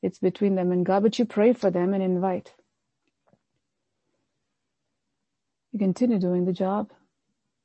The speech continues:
of calling the people, telling them,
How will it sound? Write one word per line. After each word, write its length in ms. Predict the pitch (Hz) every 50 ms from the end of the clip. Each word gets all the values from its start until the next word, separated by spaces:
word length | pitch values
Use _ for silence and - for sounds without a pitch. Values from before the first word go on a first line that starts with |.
| _ _ _ _ _ _ _ _ _ _ _ _ _ _ _
of 140 | - - - - - _ _ _
calling 440 | - - - - 202 190 180 175
the 80 | 175 175
people, 420 | 170 - 185 180 180 - 185 180
telling 400 | 180 - 202 196 196 202 202 196
them, 260 | 185 180 175 175 175